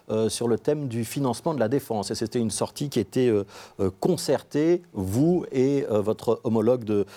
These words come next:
euh, de Groen, en disant : « On est, euh, effectivement, euh, engagé, euh, dans un soutien à l'Ukraine, hein, on envoie des armes, des munitions. Vous savez que l'otan demande à la Belgique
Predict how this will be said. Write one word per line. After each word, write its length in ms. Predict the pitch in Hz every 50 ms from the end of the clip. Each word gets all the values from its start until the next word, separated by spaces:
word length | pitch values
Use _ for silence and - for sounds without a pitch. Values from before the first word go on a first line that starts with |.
| - - - 110
euh, 180 | 107 104 104
de 160 | 98 98 110
Groen, 320 | 107 98 104 131 170 180 147
en 80 | 120
disant : « 480 | 113 113 113 107 120 147 165 175 - - -
On 400 | 123 120 127 120 120 120 117 117
est, 240 | 113 110 110 107 107
euh, 100 | 104 104 -
effectivement, 640 | 113 113 - 120 110 - - 117 110 113 110 110 104
euh, 100 | 98 95 92 - - - -
engagé, 540 | - - 101 101 104 104 101 104 101 95 95
euh, 160 | 92 85 85
dans 180 | 85 92 90 85
un 40 | 87
soutien 320 | - - 92 - - 98
à 20 | 90
l'Ukraine, 420 | 101 113 110 - - 170 175 160 131
hein, 100 | 117 107
on 120 | 92 208 196
envoie 280 | 101 101 95 98 107 98
des 180 | 98 98 95
armes, 120 | 113 107 101
des 100 | 101 101
munitions. 580 | 101 101 98 95 90 - - 143 147 165 185 180 - - - - - _ _ _ _ _ _ _ -
Vous 80 | 107 120
savez 240 | - 143 123 123 117
que 60 | - 135
l'otan 300 | 123 110 - 131 123 117
demande 280 | 107 113 113 113 107 104
à 40 | 104
la 100 | 107 104
Belgique 560 | 104 104 101 95 101 110 110 101 - -